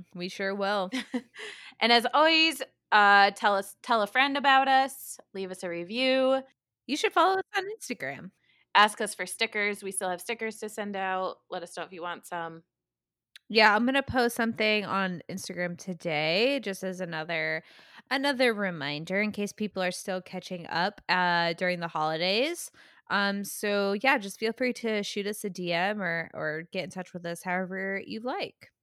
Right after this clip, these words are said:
Speaker 2: Yay.
Speaker 1: Whoop, whoop, whoop.
Speaker 2: Thanks for listening, guys.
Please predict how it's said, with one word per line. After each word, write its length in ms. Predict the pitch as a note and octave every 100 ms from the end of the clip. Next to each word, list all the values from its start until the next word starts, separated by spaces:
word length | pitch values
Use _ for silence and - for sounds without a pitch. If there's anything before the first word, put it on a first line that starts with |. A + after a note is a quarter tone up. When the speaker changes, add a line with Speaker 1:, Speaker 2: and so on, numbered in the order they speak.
| _
Speaker 2:
Yay. 720 | C#4 F4+ F#4+ F#4 F4+ E4+ C#4+ G#3+ - - _ -
Speaker 1:
Whoop, 240 | D#4+ G4+ - _
whoop, 240 | - F4 G4+ _ _
whoop. 220 | - F4+ G#4+ _ _ _ _ - _ -
Speaker 2:
Thanks 200 | A#3 A#3+
for 100 | D4+
listening, 500 | C4+ C#4 C4 A#3+ A#3
guys. 640 | F#3+ G#3 B3+ D4 D4 -